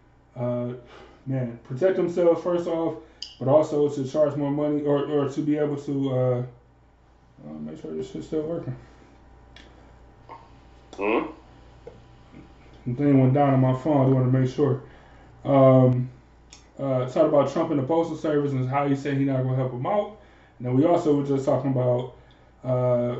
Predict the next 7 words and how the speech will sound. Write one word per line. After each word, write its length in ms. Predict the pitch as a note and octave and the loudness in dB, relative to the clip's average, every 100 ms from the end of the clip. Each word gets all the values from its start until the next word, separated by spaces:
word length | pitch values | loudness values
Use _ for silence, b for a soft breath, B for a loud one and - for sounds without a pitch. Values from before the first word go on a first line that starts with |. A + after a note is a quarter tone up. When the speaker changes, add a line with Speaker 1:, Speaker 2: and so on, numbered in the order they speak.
| - - | -12 -10
Speaker 1:
Kim 200 | - D3+ | -2 -2
Jong-un, 800 | D3 D3 C#3+ D3+ E3 D#3 D#3 D3 B B B B - | 0 0 0 2 4 4 2 -2 B B B B -6
the 80 | |
leader 420 | B2+ C3+ C#3+ C#3+ C3+ | 0 2 2 2 2
of 240 | C3 C3 | 2 2
North 280 | C3 C#3 C3+ | 2 0 -2
Korea, 500 | - C3+ C#3+ C#3 C3+ | -2 0 2 2 0